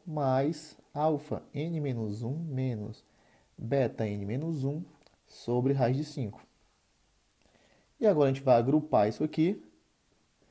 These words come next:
Isso aqui é igual a alfa N mais alfa N menos um, menos beta N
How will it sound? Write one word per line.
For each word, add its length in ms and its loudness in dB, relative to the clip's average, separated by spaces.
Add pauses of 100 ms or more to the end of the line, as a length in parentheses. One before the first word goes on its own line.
(420)
Isso 100 -10
aqui 160 0
é 60 4
igual 380 4
a 140 0 (300)
alfa 380 0
N 320 -4
mais 520 -6 (460)
alfa 420 2
N 160 -4
menos 380 -6
um, 220 -6 (920)
menos 800 -2 (1700)
beta 440 -2
N 420 -4